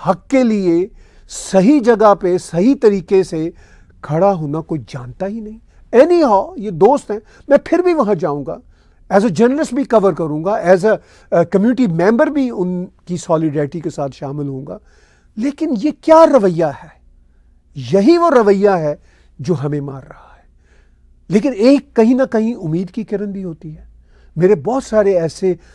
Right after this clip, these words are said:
हिंदू बहन भाइयों ने भी मुझसे राब्ता किया, अ, during the past twelve, अ, sixteen hours। उन्होंने कहा कि आपकी बातें हमने मंदिर में भी सुनी, वैसे भी हमने आपके इन्हीं इश्यूज पे व्लॉग पहले भी सुने हैं, अब ये एक शदीद अटैक हुआ है, तो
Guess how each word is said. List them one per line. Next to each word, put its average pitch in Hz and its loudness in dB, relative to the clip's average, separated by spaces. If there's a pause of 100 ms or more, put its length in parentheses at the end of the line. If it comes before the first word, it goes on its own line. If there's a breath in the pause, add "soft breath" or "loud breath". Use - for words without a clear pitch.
(240 soft breath)
हिंदू 143 -6
बहन 147 -6
भाइयों 151 -4
ने 165 -2
भी 151 -6
मुझसे 147 -6
राब्ता 139 -4
किया, 139 -6 (420 soft breath)
अ, 143 0
during 147 -4
the 165 -4 (100)
past 143 -2
twelve, 151 -2 (340 soft breath)
अ, 147 -4
sixteen 165 -8
hours। 147 -6
उन्होंने 160 -8
कहा 143 -4
कि 147 -8 (320 soft breath)
आपकी 151 -8
बातें 151 -2
हमने 147 -4
मंदिर 151 -4
में 165 -4
भी 156 -6
सुनी, 151 -6 (300 soft breath)
वैसे 151 -2
भी 180 0
हमने 160 -4
आपके 147 -2
इन्हीं 247 -2
इश्यूज 180 -8
पे - -6
व्लॉग 143 0 (340 soft breath)
पहले 185 2
भी 202 -6
सुने 160 -4
हैं, 151 -4
अब 156 -8
ये 165 0
एक 156 -6
शदीद 196 -2
अटैक 165 0
हुआ 143 -2
है, 143 0 (440 soft breath)
तो 220 0